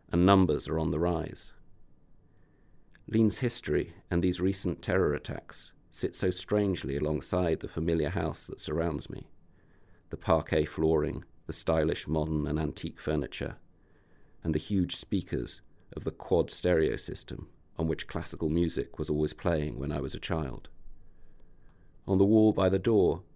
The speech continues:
there is a little pencil sketch of a duck in a pond with some reeds around it, perhaps ten centimetres across. A few nights ago, I learnt that this picture was given to my uncle's great-aunt by her Jewish neighbours just before they were transported to the East.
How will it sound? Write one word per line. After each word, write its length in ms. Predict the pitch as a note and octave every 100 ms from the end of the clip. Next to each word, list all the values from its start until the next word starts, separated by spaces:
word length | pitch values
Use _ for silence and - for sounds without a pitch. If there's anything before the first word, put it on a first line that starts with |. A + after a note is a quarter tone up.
| -
there 100 | F2+
is 100 | F2
a 60 | F#2+
little 280 | F#2+ G2 F2+
pencil 460 | - G#2 - C#2
sketch 460 | - - - - -
of 100 | -
a 60 |
duck 420 | - F#2 E2 - C#2
in 80 |
a 60 | D2+
pond 500 | - F#2 D2+ C2+ - -
with 140 | D2+
some 220 | - D#2+ D#2
reeds 320 | F2+ F2 -
around 320 | C2+ B1+ -
it, 180 | - - - - - - -
perhaps 320 | E2 - -
ten 200 | - F2
centimetres 600 | D#2+ E2+ E2 - - -
across. 500 | - - D2+ - - - - - - - - - - - - -
A 60 | G2+
few 200 | A2 G2+
nights 320 | G#2 B2 -
ago, 340 | D2 C#2 B1+ -
I 100 | E2
learnt 260 | F2+ F#2+ -
that 120 | E2+
this 140 | F#2+ -
picture 480 | - - - - -
was 140 | - -
given 360 | G2+ E2+ C2+ -
to 140 | G#1+
my 140 | D#2 -
uncle's 400 | F2+ D2+ E2+ D2+
great-aunt 800 | - E2+ E2 E2 F#2+ E2 - - - -
by 120 | D#2+
her 120 | E2+ -
Jewish 380 | G2 F#2+ -
neighbours 500 | - E2+ - - - - - - - -
just 200 | - -
before 340 | E2+ F#2+ E2+
they 140 | D2 C#2+
were 80 |
transported 760 | - - E2+ - E2+ F2 - -
to 100 | -
the 100 | D2
East. 400 | D2+ - -